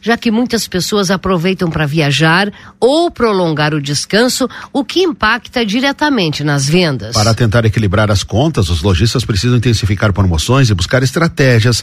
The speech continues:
Speaker 2: para manter as metas mensais, que já vêm sendo difíceis de alcançar.
Speaker 1: Também destaca que, em muitos casos, as perdas não são compensadas nos dias seguintes,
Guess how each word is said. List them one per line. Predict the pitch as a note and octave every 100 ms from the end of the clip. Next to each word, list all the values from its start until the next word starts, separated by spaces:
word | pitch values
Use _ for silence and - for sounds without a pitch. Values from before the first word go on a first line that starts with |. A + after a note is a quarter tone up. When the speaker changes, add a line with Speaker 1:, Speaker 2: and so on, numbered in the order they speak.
| - - -
Speaker 2:
para | B2
manter | B2 G#2+ A#2
as | G2+
metas | D2+ G#2+ - E2
mensais, | A#2+ A#2+ A2+ B2+ C3 - - -
que | - B2+
já | F#2 C3
vêm | A2+ C3
sendo | A#2 B2 A#2+ -
difíceis | D3 C#3 C3+ G#2
de | E2+
alcançar. | F2 A2+ G#2+ B2 D2+
Speaker 1:
Também | A3 A3 A3 A3
destaca | F#3+ - G#3+ G#3+ F#3+
que, | G3+
em | G3
muitos | G#3 - E3+ -
casos, | G#3 A3 G3+ F3 F3
as | -
perdas | - G#3+ A3 F#3+ F3
não | G3+
são | - G#3+
compensadas | G#3 G#3+ G3+ G3+ F#3+ G3+ G#3 G#3 G3+
nos | F#3+ E3
dias | D#3 F3+
seguintes, | -